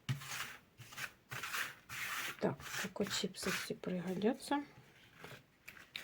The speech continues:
Зараз я, у мене ось той Максим від Сингента.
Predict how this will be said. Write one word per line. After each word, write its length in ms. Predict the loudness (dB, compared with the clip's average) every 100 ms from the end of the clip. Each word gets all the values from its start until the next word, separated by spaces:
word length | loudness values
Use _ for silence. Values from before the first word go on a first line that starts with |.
| -10 -18 -20 -20 -4 -2 0 0 2
Зараз 480 | 2 4 0 -4 2
я, 160 | 2 2 -2 -18 -20 -18 -18 -16 -16 -16 -20 -20 -16 -14 -14 -16 -2
у 40 | 4
мене 460 | 6 8 8 6
ось 180 | 4 0
той 240 | 0 0 0 -2 -2 -16 -18 -20 -20 -20 -20 -20 -4 8
Максим 640 | 10 10 4 8 8 8 2 -14 -20 -20 -20 -20 -20 -20 -14 -8 -6 -4 4
від 180 | 4 4
Сингента. 800 | 12 12 12 12 12 10 8